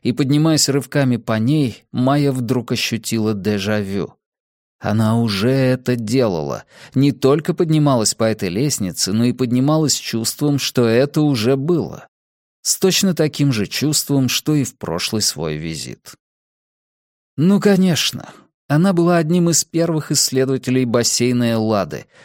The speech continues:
в первые годы после Андерхилла. Это вылетело у нее из головы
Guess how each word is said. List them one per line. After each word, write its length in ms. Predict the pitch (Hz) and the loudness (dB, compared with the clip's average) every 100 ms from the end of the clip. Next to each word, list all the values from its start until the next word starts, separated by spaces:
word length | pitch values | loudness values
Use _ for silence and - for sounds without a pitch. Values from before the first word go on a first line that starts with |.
| - | -20
в 120 | - | -2
первые 380 | 156 160 156 139 | 2 4 2 4
годы 260 | 135 135 | 2 2
после 360 | 120 120 - 120 | 0 -2 0 0
Андерхилла. 920 | 123 98 80 - - 80 65 78 - _ _ _ _ _ | 0 -2 -6 -10 -8 -8 -6 -10 -14 _ _ _ _ _
Это 260 | - 165 190 | -2 0 2
вылетело 400 | 175 175 160 160 | 2 2 2 2
у 120 | 156 | 4
нее 280 | 156 151 147 | 4 4 2
из 100 | 131 | 0
головы 600 | 123 131 131 110 80 - | 0 0 0 -2 -8 -12